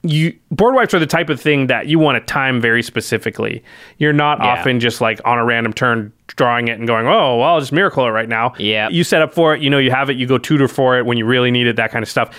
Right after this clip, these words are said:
Speaker 1: And six mana just is too much for this effect. Um, so I thought it was funny because Austere Command and specifically Terminus, we did a, like, best board wipes in the format episode, like, years ago.
Speaker 2: <laughs> What did
Speaker 1: And
Speaker 2: we
Speaker 1: I,
Speaker 2: say?
Speaker 1: I believe we thought Terminus was the best board wipe in the format, and
Speaker 2: Whoops.
Speaker 1: Austere Command was, like, top three.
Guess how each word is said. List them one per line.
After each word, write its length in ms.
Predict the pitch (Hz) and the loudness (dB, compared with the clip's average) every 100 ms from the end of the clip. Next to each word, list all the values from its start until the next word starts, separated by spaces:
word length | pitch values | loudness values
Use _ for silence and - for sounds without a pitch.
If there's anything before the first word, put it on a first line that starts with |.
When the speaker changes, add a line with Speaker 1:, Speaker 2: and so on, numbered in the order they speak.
| - | -12
Speaker 1:
And 160 | - 135 | -6 -4
six 260 | - 165 147 | -2 0 2
mana 340 | 156 151 127 | 2 2 0
just 200 | 120 - | -2 -2
is 160 | 147 - | -4 -2
too 240 | - 165 | 2 2
much 260 | 131 123 - | 4 0 -2
for 140 | 127 | -4
this 200 | 113 - | -2 -2
effect. 440 | 110 120 113 - - - - - | -2 -2 -4 -8 -20 -20 -20 -8
Um, 320 | - 120 113 - - - - _ - | -2 -2 -2 -6 -16 -20 -20 _ -6
so 140 | - | 0
I 60 | 175 | 2
thought 140 | 233 | 2
it 40 | 202 | 0
was 120 | 151 | -2
funny 500 | - 170 139 117 120 - _ _ _ _ _ | 0 0 2 0 -4 -14 _ _ _ _ _
because 340 | - 139 156 123 - | -2 0 0 0 0
Austere 360 | 170 - 226 | 0 2 0
Command 400 | 208 160 143 135 135 | 0 2 2 0 -4
and 180 | 170 156 | -2 -2
specifically 500 | - 160 226 269 165 | -2 -2 0 2 0
Terminus, 560 | 120 175 160 120 110 - | 0 0 2 0 -2 -2
we 160 | 139 | 0
did 240 | 165 165 156 | 2 2 2
a, 160 | 139 | 2
like, 220 | 131 120 - | 2 0 0
best 260 | 135 - | -2 -2
board 200 | 120 120 | 0 2
wipes 260 | 123 117 - | 2 0 -2
in 80 | 110 | -4
the 80 | 101 | -2
format 420 | - 117 113 110 | -2 0 0 -2
episode, 460 | - 127 123 131 117 | -4 -4 -2 0 0
like, 160 | 113 123 | 0 0
years 280 | 131 147 | 2 2
ago. 340 | 120 117 127 113 208 | 0 2 2 0 -4
Speaker 2:
<laughs> 120 | 190 | -4
What 100 | 175 | 0
did 60 | 202 | 2
Speaker 1:
And 40 | |
Speaker 2:
we 60 | 190 | 0
Speaker 1:
I, 20 | |
Speaker 2:
say? 320 | - 180 156 | 2 2 2
Speaker 1:
I 80 | 143 | 2
believe 400 | 175 208 233 320 | 4 4 4 4
we 120 | 294 | 2
thought 280 | 220 202 143 | 2 0 -2
Terminus 360 | - 196 190 - | -2 2 0 2
was 240 | 151 127 | 0 0
the 160 | 127 143 | -2 -2
best 400 | 120 165 180 - | 0 0 0 0
board 220 | 165 160 | 2 4
wipe 220 | 147 139 143 | 2 2 0
in 100 | 120 | 0
the 80 | |
format, 540 | 110 - 151 139 107 - | -2 0 2 2 0 -2
and 80 | 135 | 0
Speaker 2:
Whoops. 100 | 156 | 0
Speaker 1:
Austere 380 | 156 - 208 | 0 0 0
Command 280 | 220 175 156 | 2 2 2
was, 100 | 135 | 0
like, 140 | 123 - | -2 -2
top 360 | - 147 - | -2 -2 -2
three. 420 | - 127 120 113 | -2 0 0 -4